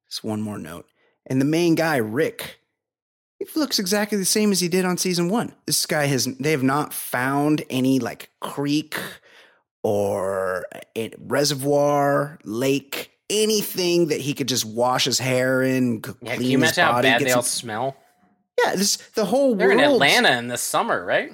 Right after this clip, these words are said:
Speaker 1: Yeah, like, he could come across a Target or Kmart or something,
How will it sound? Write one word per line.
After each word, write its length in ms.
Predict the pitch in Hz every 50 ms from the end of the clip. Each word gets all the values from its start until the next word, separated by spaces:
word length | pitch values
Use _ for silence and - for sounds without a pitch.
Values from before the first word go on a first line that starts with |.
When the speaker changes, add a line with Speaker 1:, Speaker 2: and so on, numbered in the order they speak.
| - _ _ - - - - _ -
Speaker 1:
Yeah, 340 | 494 480 466 403 254 214 - -
like, 240 | 196 226 220 - - -
he 220 | 285 285 370 403 427
could 200 | - 370 262 -
come 300 | - - 220 226 233 220
across 800 | 208 - - - 190 185 185 190 185 180 165 156 - - - - -
a 200 | 131 123 117 107
Target 800 | - - - - - 156 156 160 160 151 135 120 107 95 - - -
or 120 | 98 104
Kmart 540 | - - - 147 156 175 156 117 110 110 104
or 60 | 110
something, 400 | - - 127 117 - 147 143